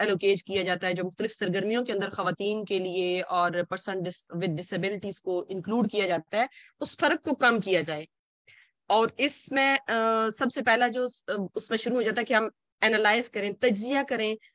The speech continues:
हुकूमत का जो ज-, budget है कि हम किस तरह से वो पाकिस्तान के अंदर मुख-,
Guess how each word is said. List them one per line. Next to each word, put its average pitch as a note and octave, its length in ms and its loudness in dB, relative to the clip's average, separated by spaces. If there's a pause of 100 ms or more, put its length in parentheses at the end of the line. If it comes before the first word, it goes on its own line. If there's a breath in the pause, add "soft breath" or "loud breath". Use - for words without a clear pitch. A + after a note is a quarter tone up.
(200 soft breath)
हुकूमत G#3+ 440 2
का G#3+ 280 4
जो G#3 180 0
ज-, F#3 180 0 (180)
budget F#3+ 420 0
है G#3+ 200 0 (400 soft breath)
कि A3 200 6
हम G3+ 240 2
किस - 320 -6
तरह B3+ 200 2
से A#3 400 0 (260)
वो A3 280 4
पाकिस्तान A3+ 680 0
के A3+ 120 -4
अंदर A3 220 -2
मुख-, G#3+ 220 -8